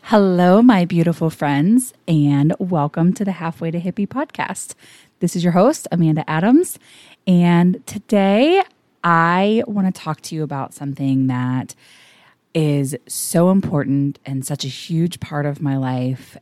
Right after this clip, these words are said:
and something that can one hundred percent transform your life, and that is gratitude. So I'm gonna go a little off the cuff today.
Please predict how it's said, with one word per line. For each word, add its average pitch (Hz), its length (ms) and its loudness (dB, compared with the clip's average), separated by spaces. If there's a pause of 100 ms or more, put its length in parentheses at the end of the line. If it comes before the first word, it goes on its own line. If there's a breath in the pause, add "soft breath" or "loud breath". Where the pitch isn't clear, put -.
(140)
and 135 560 -2 (520 soft breath)
something 147 540 0
that 127 360 2 (180)
can 151 260 -4 (160)
one 156 340 -2
hundred 143 320 -2
percent 131 600 -4 (240)
transform 127 540 -6
your 120 120 -6
life, - 400 -10 (500 soft breath)
and 151 180 0
that 143 300 0 (200)
is 190 140 -2
gratitude. - 720 -6 (520)
So 202 320 2
I'm 233 160 -2
gonna 294 140 -2
go 403 160 2
a - 20 4
little 170 200 0
off 147 180 -4
the 147 80 -16
cuff - 300 -14
today. 131 600 -8